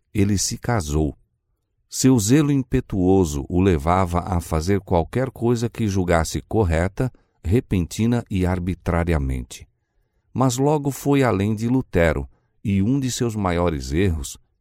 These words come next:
foi colocar o Antigo Testamento em pé de igualdade com o Novo. Em vinte e quatro de janeiro de mil quinhentos e vinte e dois,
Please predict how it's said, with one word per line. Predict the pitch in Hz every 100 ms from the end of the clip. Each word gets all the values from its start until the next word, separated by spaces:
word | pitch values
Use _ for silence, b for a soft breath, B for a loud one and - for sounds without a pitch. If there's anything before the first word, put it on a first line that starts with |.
| _
foi | - 92
colocar | 110 104 87 98 104
o | 101
Antigo | 90 82 107 104
Testamento | 92 95 - 85 80 92 104 117 - _ _ -
em | 101
pé | 87 82 82
de | 82 85
igualdade | 87 92 82 85 90 90
com | 101 104
o |
Novo. | 95 92 82 62 57 _ _ _ _ _ _ _
Em | - 90
vinte | 110 135
e | 113
quatro | - 113 - 110
de | 101
janeiro | 98 90 87 90 85
de | 76
mil | 78 104
quinhentos | 107 101 92 90 85 76
e | 76
vinte | 78 71
e |
dois, | 67 98 107 -